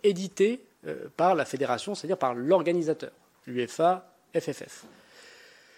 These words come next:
Sur ces soixante-quinze mille personnes qui auraient dû se rendre au, au Stade de France,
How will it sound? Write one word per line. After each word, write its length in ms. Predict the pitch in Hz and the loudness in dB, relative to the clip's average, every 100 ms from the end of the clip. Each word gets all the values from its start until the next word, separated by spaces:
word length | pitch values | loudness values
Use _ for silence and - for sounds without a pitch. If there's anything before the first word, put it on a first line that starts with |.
| _ _ | _ _
Sur 120 | 180 | -2
ces 120 | 160 | 0
soixante-quinze 480 | 170 226 247 240 196 | 2 4 4 4 4
mille 120 | 202 | 4
personnes 540 | 185 165 - 165 135 107 - | 2 2 4 4 4 -4 -4
qui 100 | 151 | 0
auraient 120 | 147 | 0
dû 100 | 180 | -2
se 140 | - | -2
rendre 240 | 156 151 127 | 0 0 0
au, 180 | 117 - | -4 -4
au 100 | 139 | -8
Stade 200 | - 123 | -8 -6
de 100 | 131 | -8
France, 480 | - 214 285 - | 2 4 4 0